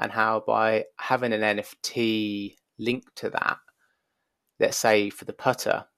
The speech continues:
whoever's, whether, whether it's, say, Scotty Cameron, have developed this limited edition putter, everyone who owns that through their N F T,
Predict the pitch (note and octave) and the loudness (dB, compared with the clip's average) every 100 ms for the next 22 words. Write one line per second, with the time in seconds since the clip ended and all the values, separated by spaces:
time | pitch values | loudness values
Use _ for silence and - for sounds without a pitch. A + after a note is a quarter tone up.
0 | _ - A#2 A#2 A2 G#2+ F#2 - - _ | _ -8 0 2 4 2 0 -12 -16 _
1 | _ _ _ A2 G#2 - G#2+ F#2+ - - | _ _ _ -6 -6 -2 -2 -2 -4 -10
2 | - - G#2+ G2+ - C3+ A#2+ E2+ G2 - | -8 -4 -2 -2 -2 -2 -2 -6 -8 -12
3 | _ _ _ _ - G2+ - G#2+ G2+ - | _ _ _ _ -4 -4 -2 0 0 0
4 | A2 - A2 G#2+ G#2+ - - - A#2 G#2 | -2 -2 -4 -4 -6 -8 -12 -2 2 2
5 | - B2+ B2 A2+ A2 C3 C3+ A2 G2 - | 2 0 2 0 0 2 2 0 -2 0
6 | G2+ G2+ - _ - - - C3 A#2 G#2 | 0 0 -6 _ -20 -18 0 2 6 6
7 | F#2 G2 - - - A2+ F#2 - | 6 2 -2 2 4 6 4 -4